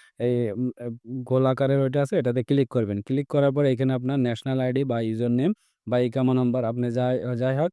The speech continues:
এটা আপনি দিয়ে দিবেন ইকামা নাম্বারটা। এখানে দেওয়ার পরে এবং এখানে আফসারের পাসওয়ার্ড দিবেন। পাসওয়ার্ডের জায়গায় আফসারে যে পাসওয়ার্ড দিয়েছেন ওইটা দিয়ে দিবেন।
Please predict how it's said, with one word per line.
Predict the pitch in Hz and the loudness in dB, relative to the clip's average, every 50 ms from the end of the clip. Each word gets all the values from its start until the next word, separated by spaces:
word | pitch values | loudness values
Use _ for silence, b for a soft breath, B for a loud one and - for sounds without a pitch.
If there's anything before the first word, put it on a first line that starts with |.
| - | -4
এটা | 85 - 113 120 117 | -8 -6 -4 -4 -2
আপনি | 113 120 123 | 0 0 0
দিয়ে | 117 123 135 135 | 2 4 4 4
দিবেন | 123 120 107 104 101 | 4 2 0 -2 -2
ইকামা | 104 - 120 113 113 | -4 -4 -4 -2 -2
নাম্বারটা। | 110 110 104 101 98 90 - 80 - _ _ _ _ _ _ _ _ _ - | -2 -2 -2 -4 -6 -8 -10 -12 -14 _ _ _ _ _ _ _ _ _ -4
এখানে | 131 135 156 156 156 151 | 0 2 4 4 4 4
দেওয়ার | 135 135 139 143 143 147 135 | 2 2 2 2 2 2 2
পরে | 135 143 139 147 185 226 b b b b b - | 2 2 2 4 2 0 b b b b b -6
এবং | 123 127 139 143 143 | 0 2 2 4 4
এখানে | 139 139 - 151 165 170 | 2 2 2 0 0 0
আফসারের | 127 110 - - 143 131 135 | 0 -2 -2 -2 0 0 0
পাসওয়ার্ড | 127 - 120 110 - 139 131 117 | 0 0 0 0 0 0 0 0
দিবেন। | 117 110 110 110 104 | 0 0 0 -2 -2
পাসওয়ার্ডের | - 113 117 - 139 135 139 139 131 | -2 -4 -4 -4 -4 -4 -4 -2 -2
জায়গায় | 135 139 165 147 | -2 0 0 0
আফসারে | 120 113 - - 139 135 135 | 0 -2 -4 -4 -2 -2 0
যে | 131 143 | -2 -2
পাসওয়ার্ড | - 131 127 - - 143 143 | -2 -2 -2 -2 -4 -6 -6
দিয়েছেন | 139 143 143 - 214 | -4 -6 -4 -2 -2
ওইটা | 190 127 113 113 110 | -2 -2 -2 -2 0
দিয়ে | 110 113 110 | 0 0 0
দিবেন। | 107 104 95 92 | 0 0 -2 -4